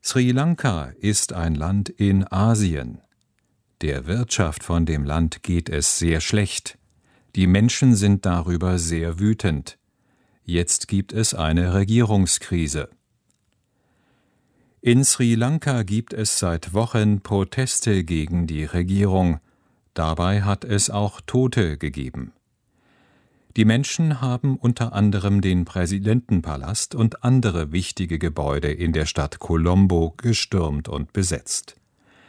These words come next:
Die Demonstranten fordern eine neue Regierung.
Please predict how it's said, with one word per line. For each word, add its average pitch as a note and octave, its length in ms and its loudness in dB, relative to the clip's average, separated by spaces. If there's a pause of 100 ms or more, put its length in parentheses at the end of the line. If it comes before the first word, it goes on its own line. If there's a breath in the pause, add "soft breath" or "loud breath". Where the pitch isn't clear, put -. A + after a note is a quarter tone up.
(320 soft breath)
Die D2 140 -4
Demonstranten D2+ 840 0
fordern E2+ 540 -2
eine E2 260 0
neue D2+ 560 2
Regierung. F#2 640 0